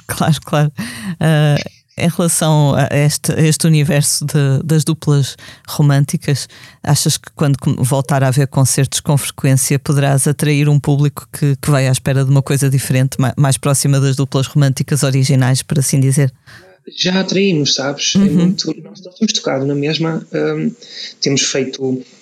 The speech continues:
Speaker 2: já apresentámos o disco no, no Tivoli em Lisboa, na Casa da Música do Porto, para a semana vamos ao auditório do C C Ilha, o Centro Cultural de Ilha. Portanto, temos tocado assim em espaços maiores, que teriam,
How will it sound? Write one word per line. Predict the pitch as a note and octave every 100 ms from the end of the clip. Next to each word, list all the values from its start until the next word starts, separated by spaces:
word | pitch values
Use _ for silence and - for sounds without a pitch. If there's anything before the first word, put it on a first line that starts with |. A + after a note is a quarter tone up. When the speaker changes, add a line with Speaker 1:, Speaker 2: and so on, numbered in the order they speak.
| - - _ _ _
Speaker 2:
já | C#3+
apresentámos | C3+ - C3+ C3 B2+
o | B2+
disco | B2+ B2 - C3
no, | B2+ B2
no | B2
Tivoli | A#2 B2 B2+ B2 B2
em |
Lisboa, | B2 B2+ F#3 G3 F#3+
na | D3+
Casa | C3 A#2+ B2 A2+
da | A#2+
Música | A#2+ A#2+ - B2
do | G#2+
Porto, | - - E3+ E3+ D#3+ -
para | C#3
a |
semana | B2 C3+ B2+
vamos | B2 B2 A2+
ao | B2 A#2+
auditório | A#2+ B2 B2 C3 A#2+ A#2 A#2 B2+ - -
do | A#2
C | - B2
C | - B2
Ilha, | C3 E3 D3+
o | C3+
Centro | - A#2
Cultural | - - B2
de | B2+
Ilha. | D#3 D3 C#3+ - - - - -
Portanto, | - C#3+ C#3
temos | E3+
tocado | - F3 D#3+
assim | D3+ D#3+
em |
espaços | C#3 - C#3+ -
maiores, | D3+ D#3 F#3 F#3 F#3 - - - - -
que | -
teriam, | - C#3 C#3 B2+ B2